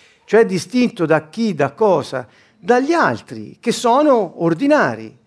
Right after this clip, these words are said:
sono comuni. Torniamo al vestito, gli altri vestiti sono ordinari, comuni, cioè me li metto tutti i giorni. Quindi non, questo non fa riferimento all'uso che faccio di quella cosa lì, ma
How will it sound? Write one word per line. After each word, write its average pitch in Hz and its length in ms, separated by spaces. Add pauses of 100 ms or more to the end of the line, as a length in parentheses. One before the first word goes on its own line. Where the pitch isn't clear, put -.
sono 180 360
comuni. 202 460
Torniamo 196 360
al 170 100
vestito, 185 600
gli 226 80
altri 190 240
vestiti 226 420
sono 220 320
ordinari, 170 600
comuni, 240 440
cioè 196 320
me 208 80
li 202 60
metto 208 280
tutti 208 220
i 147 40
giorni. 120 540 (600)
Quindi 220 220
non, 202 160
questo 240 260
non 202 120
fa 269 220
riferimento 185 680
all'uso 185 580
che 135 100
faccio 180 380
di 147 120
quella 156 260
cosa 185 340
lì, 214 360 (340)
ma 214 440